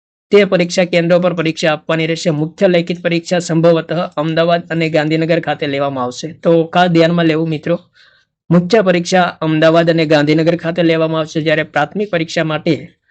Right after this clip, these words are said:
આયોગ દ્વારા કેન્દ્રોની પસંદગી કરવામાં આવશે. પ્રાથમિક પરીક્ષા માટે પરીક્ષાનું સ્થળ, પરીક્ષાની તારીખ, પરીક્ષાના સમયની માહિતી આયોગની વેબસાઇટ પર મૂકવામાં આવશે, તેથી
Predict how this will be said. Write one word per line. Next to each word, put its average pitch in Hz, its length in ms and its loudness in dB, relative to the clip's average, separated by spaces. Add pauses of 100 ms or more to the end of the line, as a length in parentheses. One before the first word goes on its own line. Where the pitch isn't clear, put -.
(240)
આયોગ 180 320 2
દ્વારા 170 240 4
કેન્દ્રોની 160 520 0
પસંદગી 151 420 -4
કરવામાં 139 400 -4
આવશે. - 420 -10 (380)
પ્રાથમિક 175 380 2
પરીક્ષા 202 300 0
માટે 196 280 -2
પરીક્ષાનું 180 560 -2
સ્થળ, 180 400 0
પરીક્ષાની 175 580 -4
તારીખ, 175 400 -2
પરીક્ષાના 165 440 -2
સમયની 165 380 -4
માહિતી 160 380 -2
આયોગની 156 340 0
વેબસાઇટ 151 400 -4
પર 156 100 -4
મૂકવામાં 156 420 -2
આવશે, 151 180 -6
તેથી 175 440 -2